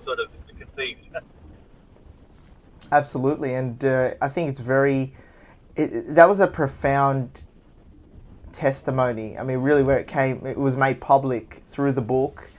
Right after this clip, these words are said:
Speaker 2: and especially at your book launch, we were there, and, uh, the whole story of how Islam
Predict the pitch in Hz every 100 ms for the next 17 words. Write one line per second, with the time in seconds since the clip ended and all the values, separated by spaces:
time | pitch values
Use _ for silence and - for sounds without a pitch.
0 | - - - - 131 135 151 160 127 120
1 | 117 135 131 123 - 127 117 127 131 127
2 | 123 117 - - 127 123 120 - - -
3 | 139 175 180 - 160 147 139 123 139 135
4 | 131 127 - - - - - - 156 170
5 | 156 147 131 120 117